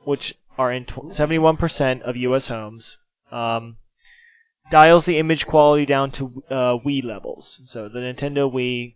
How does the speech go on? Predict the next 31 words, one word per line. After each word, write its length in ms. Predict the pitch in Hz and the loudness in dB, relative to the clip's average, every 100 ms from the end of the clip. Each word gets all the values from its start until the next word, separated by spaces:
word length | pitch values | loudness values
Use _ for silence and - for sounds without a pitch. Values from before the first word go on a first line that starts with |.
| _ | _
you 120 | 123 | -16
know, 180 | 117 113 _ | -14 -14 _
not 320 | 139 143 147 | -2 0 0
the 80 | 160 | -2
greatest 360 | 143 135 135 131 | 0 0 0 -4
resolution, 640 | 127 127 117 107 104 101 _ _ _ 131 | -6 -6 -10 -12 -18 -20 _ _ _ _
but 460 | 127 135 123 - - _ _ _ _ _ _ _ _ _ _ | 2 2 2 -4 -20 _ _ _ _ _ _ _ _ _ _
seventy-one, 640 | - 180 165 165 160 151 - | -4 0 0 2 0 0 -4
at 140 | 135 | -4
least 180 | 143 135 | -4 -6
seventy-one 380 | 143 143 139 135 | -6 -4 -6 -6
percent 280 | 131 131 | -8 -8
of 80 | 127 | -6
people 500 | - 123 117 117 113 123 | -4 -6 -6 -6 -8 -8
will 240 | 135 139 | -6 -4
be 260 | 139 120 127 | -4 -6 -6
able 220 | 117 120 - | -6 -12 -14
to 380 | - 117 113 110 _ _ _ _ _ _ _ _ _ _ _ | -16 -12 -12 -14 _ _ _ _ _ _ _ _ _ _ _
get, 180 | 143 131 _ _ - | -12 -12 _ _ -8
they 100 | 135 | -8
say, 240 | - 113 | -8 -10
get 280 | - 123 - | -8 -12 -10
games 580 | 131 113 110 110 - _ _ _ _ _ | -12 -12 -16 -20 -20 _ _ _ _ _
through 260 | - 131 123 | -16 -10 -8
on 220 | 127 131 | -6 -6
live 500 | 127 113 104 101 _ _ _ _ | -6 -8 -8 -14 _ _ _ _
a-, 200 | 107 - | -20 -14
at 100 | 117 | -12
that 180 | - 107 | -12 -16
quality. 460 | - 101 73 - _ _ - _ _ _ - | -14 -16 -16 -20 _ _ -20 _ _ _ -2
Um, 540 | 135 131 131 127 127 | 2 2 2 -2 -16